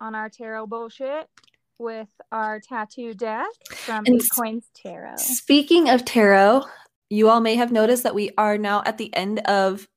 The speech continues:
Speaker 2: May and moving into June. So I will be gone this weekend. However, this next week, we will be drawing winners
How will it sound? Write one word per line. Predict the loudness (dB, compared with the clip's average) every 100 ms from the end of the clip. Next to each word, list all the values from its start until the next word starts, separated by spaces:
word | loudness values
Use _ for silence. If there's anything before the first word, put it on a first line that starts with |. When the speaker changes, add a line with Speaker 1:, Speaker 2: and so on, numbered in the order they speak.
| -10
Speaker 2:
May | -4 -2 0 -2
and | -2 -2
moving | -2 -2 -4
into | -4
June. | -6 -4 -4 -4 -6 _ _ _ _ _ _ _
So | -4 2 4 4 2 -6 _ _ _ _ _ _ _
I | 2 4
will | 4
be | 2
gone | -2 -2
this | -4 -4
weekend. | -8 -6 -6 -6
However, | -4 -4 -2 -2 0 -2 -4
this | -6 -4
next | -4 -6 -8
week, | -8 -8 -6
we | -6
will | -4 -4
be | -6
drawing | -4 -2 0 0 -4 -8
winners | -6 -2 -2 -2 -2 -4 -6